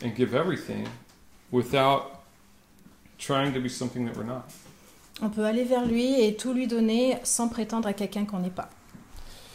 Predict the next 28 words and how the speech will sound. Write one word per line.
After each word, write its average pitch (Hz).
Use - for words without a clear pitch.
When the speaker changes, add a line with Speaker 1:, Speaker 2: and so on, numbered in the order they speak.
Speaker 1:
But 143
for 180
the, 175
for 175
the, 151
for 156
the 156
Pharisees, 165
this 165
was 135
their 135
battle. 127
Speaker 2:
Et 208
pour 214
les 220
pharisiens, 226
c'était 233
leur 220
propre 214
bataille. 196
Speaker 1:
They're 123
keeping 175
their 170
mouth 139
shut, -
even 139
though 139
the, 123